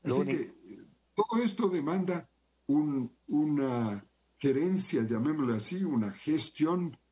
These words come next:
Speaker 2: de la alcaldía altamente eficiente, en que no puede estarse distrayendo en, en, eh, eh, cosas secundarias, eh, que lamentablemente en los últimos tres gobiernos, eh, han sido la prioridad.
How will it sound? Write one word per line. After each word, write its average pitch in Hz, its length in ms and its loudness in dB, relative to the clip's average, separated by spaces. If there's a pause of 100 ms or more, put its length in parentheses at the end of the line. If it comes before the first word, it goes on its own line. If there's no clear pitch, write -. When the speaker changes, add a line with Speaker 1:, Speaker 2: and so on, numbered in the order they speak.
Speaker 2:
de 131 100 2
la 127 100 0
alcaldía 123 640 -2 (220)
altamente 170 840 0
eficiente, 123 680 0
en 110 220 0
que 123 140 0
no 151 200 0
puede 165 240 2
estarse 143 440 -2
distrayendo 123 760 0
en, 101 220 -2 (340)
en, 120 260 2
eh, 101 360 -2 (300)
eh, 101 280 -4
cosas 156 360 2
secundarias, 123 1040 0 (260)
eh, 110 280 0
que 131 80 0
lamentablemente 120 880 0
en 123 80 2
los 104 220 -4
últimos 123 580 -2
tres 123 220 0
gobiernos, 113 800 -2 (300)
eh, 110 280 -2
han 117 140 0
sido 127 300 2
la 110 180 0
prioridad. 104 580 -4